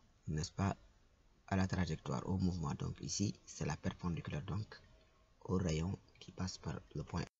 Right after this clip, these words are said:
Deuxième question, nous allons calculer le travail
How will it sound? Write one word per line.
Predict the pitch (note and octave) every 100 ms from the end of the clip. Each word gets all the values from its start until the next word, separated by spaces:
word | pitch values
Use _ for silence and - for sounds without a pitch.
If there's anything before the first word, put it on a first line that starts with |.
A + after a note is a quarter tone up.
| _ _ _ _ - - - - - - - - - - - - - - - - - - - - - - -
Deuxième | A#2 A2+ G#2
question, | G#2+ - D3
nous | B2+ G#2+
allons | G#2+ G2+
calculer | A#2+ G2 C3 A2
le | G2+
travail | G2+ G2 F#2 F#2+ F#2 E2+